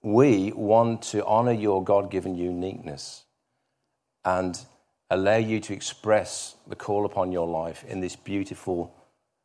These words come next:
beautiful artwork called church. Christianity isn't about being conformed into a certain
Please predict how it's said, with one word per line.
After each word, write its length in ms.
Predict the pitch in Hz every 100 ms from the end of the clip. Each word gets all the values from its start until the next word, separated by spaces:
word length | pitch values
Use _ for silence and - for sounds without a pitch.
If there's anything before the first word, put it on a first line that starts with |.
| _ -
beautiful 360 | 101 98 - 95
artwork 460 | 90 82 80 -
called 340 | - 85 82 -
church. 600 | - 143 82 - - - _ _ _ _ _ _ _ _ _ _ _ _ _ _ _ _ _ _ _ _ _ _ _ _ _ _
Christianity 840 | - 147 139 147 165 - 110 98 101 - -
isn't 160 | 120
about 440 | 123 120 113 - 101
being 240 | 113 107
conformed 760 | 110 101 - 120 123 117 101
into 220 | 101 92 98
a 60 |
certain 480 | 92 - 107 104